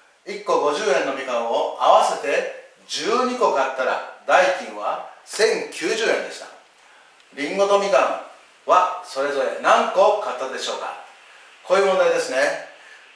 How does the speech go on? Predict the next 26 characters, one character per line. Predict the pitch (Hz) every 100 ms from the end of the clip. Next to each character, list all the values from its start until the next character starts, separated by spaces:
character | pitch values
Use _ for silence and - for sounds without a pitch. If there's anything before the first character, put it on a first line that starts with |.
| _ -
ま | - 214
ず | - -
問 | - 156 214
題 | 226 226 220
を |
解 | 240
く | 233
前 | 185 285 - -
に、 | - - - _ _ _ _
え、 | 110 117 - - _ - - - _ _ -
こ | 139
ち | 220
ら、 | 233 - - - - -
何 | 151 185 214
を | 180 -
聞 | 143 139
い |
て | 135
い | 131
る | 127
の | 113
か、 | - - - -
そ |
れ | 123 123
か | 135
ら | 143 - - -